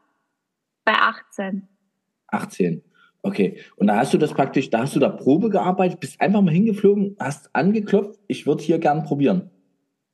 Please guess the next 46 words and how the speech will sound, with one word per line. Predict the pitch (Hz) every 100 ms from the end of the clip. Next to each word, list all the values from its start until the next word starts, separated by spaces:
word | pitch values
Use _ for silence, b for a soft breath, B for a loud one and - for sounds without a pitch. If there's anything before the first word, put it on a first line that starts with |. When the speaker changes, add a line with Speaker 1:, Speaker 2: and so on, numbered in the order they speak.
| _ _ _ -
Speaker 2:
Oder | 208 208
hast | 214
du |
dich | 214 220
Speaker 1:
Nein, | 214
Speaker 2:
da | 208
Speaker 1:
nein, | 202
ich | 220
hab, | 180
Speaker 2:
beworben? | 196 233
Speaker 1:
ich | 202
hab | 196 -
wahnsinnig | 196 185 196 196 196
viele | - 208 202 190 185 185 180
Bewerbungen | 185 180 180 175 175 175
geschrieben. | 170 - 175 170 175 175 _ _ _ -
Speaker 2:
Okay. | 165 160 185 208
Speaker 1:
Ich | 226
hab | 214 214
richtig, | 233 202
also | 220 208
ich | 220 226
weiß | 202 214 214
gar | 202
nicht, | 214 -
wie | 233
viele | 233 214 214
E-Mails | 240 240 226 208
ich | 208 208
geschrieben | - 233 220 220
habe, | 202 196
aber | 196
ich | 202
hab | 196 -
richtig | 226 220 220 202
viele | 220 220
geschrieben. | 214 - 233 285 - B B
Und | 247 285
Speaker 2:
Ja. |
Speaker 1:
zwei | 247 240
haben | 262 277
dann | 285
gesagt, | 285 269 285
ich | 262
darf | 269 -
kommen. | 277 269 240 208 214